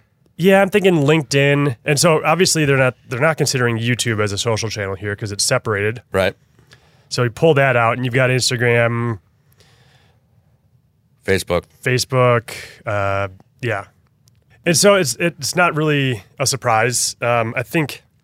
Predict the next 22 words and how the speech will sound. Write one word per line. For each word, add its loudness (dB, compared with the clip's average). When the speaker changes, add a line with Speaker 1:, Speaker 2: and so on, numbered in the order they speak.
Speaker 1:
a -6
lot 2
of -4
times 0
people -4
are 0
using -2
social -4
media 0
because -2
it -2
has 0
a -6
very -4
broad -2
reach. -8
You -8
can -6
use -6
a -8
hashtag -4
and -8